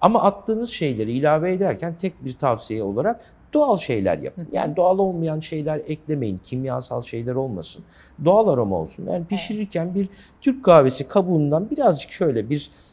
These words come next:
Speaker 1: çay kaşığının yarısı kadar bir rendeleyin içine. Onunla döndürün
Speaker 2: Hı hı.
Speaker 1: Türk kahvenizi pişirin ve, e, böyle portakal, e, lezzetli bir kahve olsun.
Speaker 2: Aynen.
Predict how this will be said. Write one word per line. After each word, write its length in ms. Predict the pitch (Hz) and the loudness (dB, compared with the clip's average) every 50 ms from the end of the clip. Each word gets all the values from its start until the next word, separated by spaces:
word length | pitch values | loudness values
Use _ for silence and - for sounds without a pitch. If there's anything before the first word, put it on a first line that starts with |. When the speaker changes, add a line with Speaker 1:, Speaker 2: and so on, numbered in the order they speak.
| _ - - | _ -20 -4
Speaker 1:
çay 240 | - - 196 208 202 | 0 2 2 2 4
kaşığının 340 | 202 180 165 - 175 160 165 | 2 0 0 2 0 0 0
yarısı 400 | 160 175 202 202 190 - - 156 | 2 2 2 0 0 -2 -4 -2
kadar 300 | - 143 135 151 160 151 147 - | -2 0 0 0 0 -2 -4 -6
bir 180 | 165 175 208 180 | -6 -6 -2 0
rendeleyin 580 | 190 190 190 196 190 214 202 247 233 202 160 135 | 2 2 2 2 2 2 2 2 2 2 2 0
içine. 340 | 123 - - 127 127 170 | -2 -4 -6 -4 -4 -4
Onunla 480 | - - 269 269 277 269 247 196 160 - - - - 131 | -4 -4 -4 -4 -2 0 2 2 0 0 -4 -6 -2 0
döndürün 420 | 131 127 127 120 117 113 107 107 | 2 2 2 0 -2 -2 -2 -2
Speaker 2:
Hı 40 | - | -4
hı. 40 | 175 | -4
Speaker 1:
Türk 220 | 202 113 - - | -6 -8 -6 -2
kahvenizi 480 | 120 113 104 95 101 98 92 92 98 - | 2 2 2 2 0 -2 -6 -8 -12 -16
pişirin 540 | - 95 92 - 117 143 202 226 214 175 | -16 -14 -10 -8 -6 -4 -4 -4 -2 0
ve, 200 | 160 160 175 165 - - - - - - | 2 2 2 0 -4 -12 -20 -20 -14 -8
e, 140 | - 135 135 156 | -6 -4 -2 0
böyle 280 | 170 190 185 170 160 | 0 0 0 -2 -4
portakal, 580 | 165 - 196 185 - 202 196 - 208 208 202 190 202 - | -4 -2 -4 -2 -2 -4 -2 0 2 2 2 0 -2 -2
e, 60 | - 135 123 117 113 104 101 95 80 80 90 85 110 | -2 -2 -2 -2 -2 -2 -2 -4 -4 -4 -4 -2 0
lezzetli 480 | 139 151 135 127 120 107 - - 202 240 | 0 0 0 0 -4 -6 -6 -8 -8 -8
bir 120 | 226 - | -8 -4
kahve 320 | - 240 240 233 233 - | -2 0 0 0 2 2
olsun. 400 | 247 214 143 117 - - 87 - - | 2 2 0 -2 -6 -12 -16 -16 -14
Speaker 2:
Aynen. 160 | 170 165 165 | -14 -14 -16